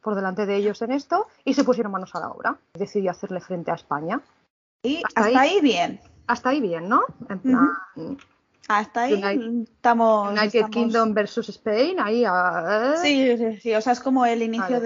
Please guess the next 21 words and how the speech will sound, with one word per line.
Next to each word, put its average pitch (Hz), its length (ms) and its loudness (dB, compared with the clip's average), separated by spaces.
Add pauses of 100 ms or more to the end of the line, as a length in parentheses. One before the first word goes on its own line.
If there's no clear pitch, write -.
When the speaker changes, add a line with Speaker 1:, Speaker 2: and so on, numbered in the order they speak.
(100)
Speaker 2:
de 208 80 -6
una 220 300 -2
serie 208 320 -2
así 214 200 -4
histórica, 220 760 0
ya, 202 220 -2
ya 214 140 -2
te 214 100 0
da 180 160 0
juego, 185 340 -10
ya 202 200 2
te 220 80 -2
está 220 200 -4
diciendo, 202 480 -10
Speaker 1:
Sí. 202 120 -6
Speaker 2:
"Mm, 196 280 -4
van 196 240 2
a 208 40 4
haber 190 180 0
hostias, 190 440 -6
bien". 311 600 -2